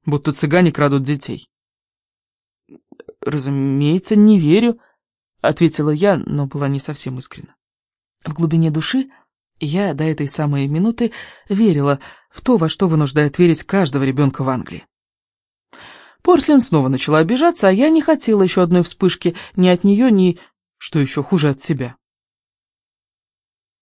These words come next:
«Она... это рыжая, да?» — внезапно спросила Порслин,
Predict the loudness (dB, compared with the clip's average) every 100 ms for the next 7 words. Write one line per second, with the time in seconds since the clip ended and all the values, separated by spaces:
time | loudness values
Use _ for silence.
0 | _ _ -6 0 2 2 2 -2 _ _
1 | _ _ _ _ _ _ _ -4 2 4
2 | 6 4 2 -2 0 0 -2 _ _ _
3 | _ _ _ _ _ _ -6 -2 -2 -2
4 | -4 -6 -4 -4 -2 -4 -2 -2 0 0